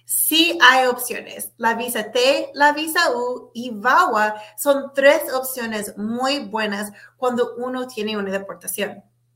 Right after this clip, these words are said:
Lo que yo quiero que sepa es que si usted tiene una orden de deportación y ha sido deportado en el pasado,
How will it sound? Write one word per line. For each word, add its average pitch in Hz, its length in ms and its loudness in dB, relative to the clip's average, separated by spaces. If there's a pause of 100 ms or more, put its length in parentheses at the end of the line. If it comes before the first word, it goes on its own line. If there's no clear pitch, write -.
(720)
Lo 302 160 0
que 302 200 -6
yo 370 240 2
quiero 415 320 0
que 320 140 -8
sepa - 560 -4 (380)
es 269 360 6
que 277 440 -2 (360)
si - 520 -6 (400)
usted 349 460 0
tiene 320 580 -4
una 294 420 2
orden 233 320 0
de 214 140 -2
deportación 208 720 -6
y 202 140 -8
ha - 120 -2
sido 311 540 -4
deportado 247 640 -2
en 226 60 -4
el 208 200 -6
pasado, 220 720 2